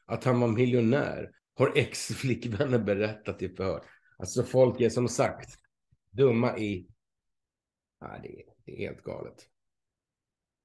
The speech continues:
Kung Charles firar stort i dagarna tre. Kung Charles ska nu krönas till kung.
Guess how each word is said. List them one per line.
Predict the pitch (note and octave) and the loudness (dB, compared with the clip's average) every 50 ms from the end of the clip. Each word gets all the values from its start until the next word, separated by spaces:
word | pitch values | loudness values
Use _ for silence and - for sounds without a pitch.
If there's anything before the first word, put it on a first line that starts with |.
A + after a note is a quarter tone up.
| _ _ _ _ _ _ _ _ _ _ _ _ - | _ _ _ _ _ _ _ _ _ _ _ _ 6
Kung | - A3 A#3 A3 F#3 | 8 10 10 10 10
Charles | - - G#3 G#3+ F#3 D3+ C3 A#2+ - - - | 8 8 8 10 10 10 8 6 2 0 0
firar | - G3 G3 F3+ F3+ E3 | 4 6 8 10 10 8
stort | - - - F3 D3 - - C#3 | 6 6 4 4 4 4 2 0
i | C#3 | 2
dagarna | C3 D3+ D3 C#3 C3 C3 C3 C3 B2 | 6 8 8 8 8 6 6 4 2
tre. | B2+ B2+ B2+ A#2 G#2 F#2+ - - - _ _ _ _ _ _ _ - | 2 2 4 4 4 4 2 -2 -10 _ _ _ _ _ _ _ 4
Kung | - A#3+ A3+ G#3 F3 D#3 C3+ | 8 10 10 12 10 8 6
Charles | C3 - E3 D#3 C#3+ C3+ B2 A2+ G#2 G#2 | 6 6 8 8 8 8 8 6 4 2
ska | - C3+ C3 | 2 2 4
nu | C3 C3 B2 | 4 2 0
krönas | - C#3 C3+ C3+ B2+ B2+ B2 A#2+ A2+ G#2 - - - - - - - _ _ _ _ _ _ _ _ _ _ _ _ _ _ _ _ _ _ - | 0 2 2 4 4 4 4 2 2 0 -2 -4 -12 -18 -18 -20 -20 _ _ _ _ _ _ _ _ _ _ _ _ _ _ _ _ _ _ 2
till | G#3 G#3 G#3+ | 2 2 6
kung. | - G3+ F3+ C#3 A2 G2 E2+ D#2+ D#2+ D#2 D#2 | 8 8 8 8 8 4 2 -4 -6 -8 -12